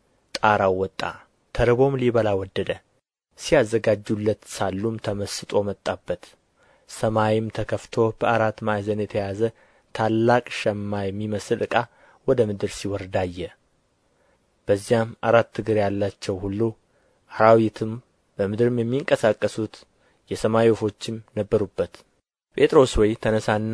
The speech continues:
አርደህ ብላ» የሚል ድምፅ ወደ እርሱ መጣ። ጴጥሮስ ግን «ጌታ ሆይ አይሆንም፣ አንዳች ርኩስ የሚያስጸይፍም ከቶ በልቼ አላውቅምና» አለ።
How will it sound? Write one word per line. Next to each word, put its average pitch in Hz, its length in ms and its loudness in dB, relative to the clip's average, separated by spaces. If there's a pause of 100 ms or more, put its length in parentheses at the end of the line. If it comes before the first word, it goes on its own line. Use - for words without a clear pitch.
አርደህ 113 340 0
ብላ» 104 240 -4
የሚል 104 400 -4
ድምፅ 104 260 -6 (400)
ወደ 110 120 2
እርሱ - 220 -2
መጣ። 95 240 -4 (760)
ጴጥሮስ 101 400 0
ግን 120 160 0 (440)
«ጌታ 117 240 2
ሆይ 95 220 -4 (220)
አይሆንም፣ 98 420 -2 (580)
አንዳች 107 460 2
ርኩስ 110 280 -6
የሚያስጸይፍም 110 960 -2
ከቶ - 380 -2
በልቼ 104 420 -4
አላውቅምና» 101 680 -2 (480)
አለ። 92 200 2